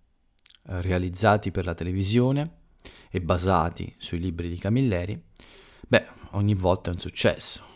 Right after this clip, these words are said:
anche quando sono film che conosciamo già. Se ci troviamo in casa una sera e accendiamo il televisore per distrarci,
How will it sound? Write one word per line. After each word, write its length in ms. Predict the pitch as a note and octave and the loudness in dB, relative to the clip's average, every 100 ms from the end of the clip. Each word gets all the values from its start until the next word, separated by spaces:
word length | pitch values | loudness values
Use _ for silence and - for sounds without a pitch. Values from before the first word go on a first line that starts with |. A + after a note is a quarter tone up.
| - _ - | -20 _ -8
anche 340 | F2+ G#2+ G2+ G2 | 0 0 0 -2
quando 380 | F#2 F#2 F#2 | -2 -2 -4
sono 320 | F#2 - F2+ E2+ | -2 -2 -2 -2
film 600 | - G2+ F#2+ F#2 - - _ _ | -2 -2 0 -2 -4 -10 _ _
che 140 | - - | -14 -6
conosciamo 580 | F#2+ F2+ - E2 F2+ | -4 -2 -2 -2 -2
già. 320 | G2 G#2+ - - _ - - - _ _ _ _ _ _ | 0 0 -2 -16 _ -20 -20 -20 _ _ _ _ _ _
Se 640 | - - G2+ G2+ G2 F#2+ E2+ - _ _ _ | -6 -2 2 2 2 0 -4 -14 _ _ _
ci 200 | - G#2+ | -12 -8
troviamo 360 | G#2 G2+ F#2 F#2 | -4 0 0 0
in 100 | G2 | 0
casa 380 | G#2 G2 G2+ G2+ | 2 2 0 -2
una 160 | F#2 | -2
sera 440 | F#2 G2 G2 F#2+ F#2 | -2 0 2 2 -2
e 220 | F#2 G2 - _ _ _ _ - _ | -4 -8 -10 _ _ _ _ -20 _
accendiamo 520 | - - E2+ F#2 F#2+ | -4 -2 0 0 0
il 80 | F#2+ | -2
televisore 560 | - F#2+ F#2+ G2 G2 F#2 | -2 -2 -2 0 0 0
per 300 | - G2 F#2 | -2 -2 -2
distrarci, 1080 | G2+ - - G2 - - - B2+ D3+ _ | -4 -4 -4 -2 -2 -2 -4 -4 -6 _